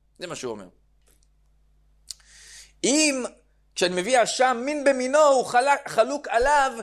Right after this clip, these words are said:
שאם לא הבאתי אותו בגיל הנכון, בשנה הנכונה,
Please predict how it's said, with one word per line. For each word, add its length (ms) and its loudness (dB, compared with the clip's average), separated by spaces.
שאם 240 -8
לא 80 6
הבאתי 280 2
אותו 180 0
בגיל 540 -2
הנכון, 600 0
בשנה 400 -8
הנכונה, 480 0